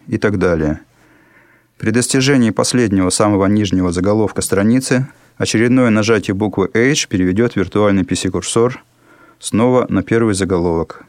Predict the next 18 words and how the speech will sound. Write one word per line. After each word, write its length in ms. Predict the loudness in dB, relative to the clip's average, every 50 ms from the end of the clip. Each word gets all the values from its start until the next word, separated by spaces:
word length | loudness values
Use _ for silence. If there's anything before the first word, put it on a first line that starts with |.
| _ _ _ _ _ _
Такое 320 | -8 -4 0 2 2 2 2
же 80 | 0
цикличное 580 | 0 -2 -2 0 0 2 2 2 2 0 0 0
движение, 460 | 2 0 0 0 2 2 2 2 2
только 300 | 2 0 -2 0 0 0
в 20 | 0
обратном 460 | 2 2 2 0 0 0 -2 -2 0
порядке, 420 | 0 0 2 0 0 -2 -4 -6
снизу 340 | -2 0 0 0 2 0 0
вверх 260 | 2 2 0 -2 -2 -2
по 80 | -2
веб-странице, 640 | 0 0 -2 0 0 0 0 2 0 0 0 0 0
возможно 480 | 0 0 2 2 2 2 2 0 -2 0
при 100 | -2 -2
помощи 400 | -2 0 0 0 0 -2 -4 -4
клавиатурной 580 | -2 0 2 2 0 0 0 0 0 0 0
комбинации 680 | 0 0 0 0 2 2 2 2 0 0 -2 -4 -2
Shift-H. 1080 | -2 -4 -2 0 0 -2 -2 -4 -14 -20 -18 _ -4 -2 0 0 -2 -4 -6 -8 -8